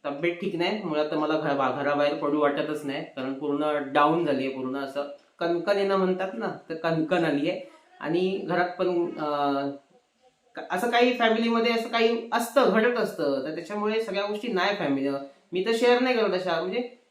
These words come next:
या चॅनलवर, आपल्या चॅनलवर मी हॅपीनेस देणाऱ्या किंवा एक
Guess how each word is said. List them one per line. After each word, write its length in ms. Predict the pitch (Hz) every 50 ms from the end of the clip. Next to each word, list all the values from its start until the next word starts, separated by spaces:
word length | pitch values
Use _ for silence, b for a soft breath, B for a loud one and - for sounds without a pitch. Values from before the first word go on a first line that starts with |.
| _ _ _ -
या 140 | 151 175 208
चॅनलवर, 760 | 240 240 240 220 226 226 233 226 214 180 175 - - - -
आपल्या 280 | - - 156 196 196 202
चॅनलवर 380 | 214 208 202 208 196 196 214 262 - - - - _ _ -
मी 520 | 185 196 208 214 226 247 254 - - - - - -
हॅपीनेस 600 | - - 165 170 - - 247 240 254 269 262 214
देणाऱ्या 340 | 214 190 165 147 151 151 -
किंवा 340 | 180 190 202 208 214 220 220
एक 320 | 226 226 226 226 - -